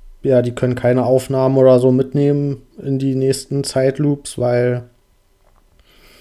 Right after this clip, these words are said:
ja, die ja in der Zeit zurückreisen und dann sind auch die Aufnahmen noch nicht entstanden. Und ja, deswegen müssen die dann tatsächlich die Sprache lernen und können die auch irgendwann besser als Daniel. Und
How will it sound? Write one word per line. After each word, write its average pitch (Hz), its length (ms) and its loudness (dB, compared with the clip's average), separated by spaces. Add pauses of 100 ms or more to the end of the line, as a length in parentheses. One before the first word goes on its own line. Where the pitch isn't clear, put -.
(480)
ja, 127 200 -4
die 117 120 -4
ja 113 120 0
in 113 80 -2
der 113 100 -2
Zeit 113 300 -4
zurückreisen 127 640 0
und 123 100 -4
dann 120 140 -2
sind 127 180 -4
auch 120 160 0
die 123 180 -4
Aufnahmen 110 760 0
noch 110 180 -4
nicht 113 200 -4
entstanden. 113 500 -6
Und 113 240 -6 (320)
ja, 135 160 0
deswegen 117 280 -2
müssen 127 220 -2
die 123 60 2
dann 120 120 -2
tatsächlich 120 400 -2
die 120 80 -6
Sprache 120 420 -4
lernen 156 260 0
und 139 100 -4
können 139 220 0
die 135 80 2
auch 135 140 2
irgendwann 135 340 -2
besser 131 260 -2
als 127 300 -2
Daniel. 160 500 0
Und 139 460 -4